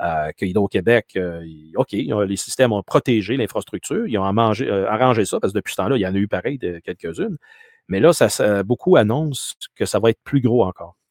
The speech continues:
Euh, c'est pas encore un phénomène que c'est vous et moi qu'on a une influence dessus. La nature travaille de même, ce qui va faire en sorte que ça risque de pro-, d'amener beaucoup plus de dérangements.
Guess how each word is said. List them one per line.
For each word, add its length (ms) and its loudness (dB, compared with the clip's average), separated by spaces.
Euh, 280 -6
c'est 240 -8
pas 280 4
encore 280 0
un 200 -4
phénomène 580 0
que 400 -6
c'est 320 -14
vous 260 -2
et 60 6
moi 160 4
qu'on 160 0
a 60 0
une 80 -2
influence 340 -2
dessus. 240 -4
La 140 0
nature 360 2
travaille 420 4
de 80 -4
même, 260 0
ce 120 -8
qui 100 -6
va 120 6
faire 220 6
en 100 4
sorte 320 2
que 300 0
ça 240 -2
risque 300 -6
de 100 -4
pro-, 480 2
d'amener 380 0
beaucoup 260 -2
plus 220 0
de 100 4
dérangements. 800 0